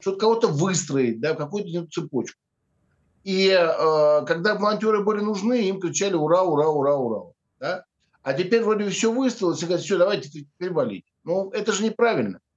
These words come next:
потому что это люди искренние. А когда ты иск-, искренний порыв человека прерываешь, ты, а, нарушаешь, э, очень важный процесс.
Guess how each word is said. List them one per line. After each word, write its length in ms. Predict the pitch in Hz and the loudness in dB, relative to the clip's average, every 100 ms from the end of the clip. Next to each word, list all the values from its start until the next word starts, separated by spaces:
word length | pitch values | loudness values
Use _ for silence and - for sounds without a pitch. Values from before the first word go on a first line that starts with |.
| _ _ _ _ _ - | _ _ _ _ _ -6
потому 300 | 139 190 185 | 0 0 0
что 140 | 185 | -2
это 80 | 185 | -2
люди 220 | 233 202 | -2 -2
искренние. 720 | 202 240 - 160 135 104 87 _ | 0 -2 -2 -2 -2 -2 -6 _
А 80 | 117 | -4
когда 220 | 160 190 | -2 -2
ты 120 | 190 | -4
иск-, 320 | 214 196 - - | -6 -6 -6 -2
искренний 440 | 220 - 180 175 | -2 0 0 2
порыв 260 | 196 196 175 | 2 2 0
человека 360 | - 190 170 | 0 0 -2
прерываешь, 880 | 147 190 185 190 220 240 175 117 - _ _ _ _ 170 | -2 0 2 4 4 4 2 -2 -8 _ _ _ _ -6
ты, 300 | 202 202 196 | -2 2 2
а, 360 | 196 160 156 | 2 0 0
нарушаешь, 840 | 156 165 156 208 208 190 - - 175 | -2 -2 -2 -4 -2 -2 -2 -2 -2
э, 140 | 156 | -2
очень 440 | 151 190 - 190 185 | -2 -4 -2 -2 0
важный 380 | 190 156 123 | 0 0 -2
процесс. 640 | 104 - 160 - 226 226 | -4 -6 -4 -2 -2 -4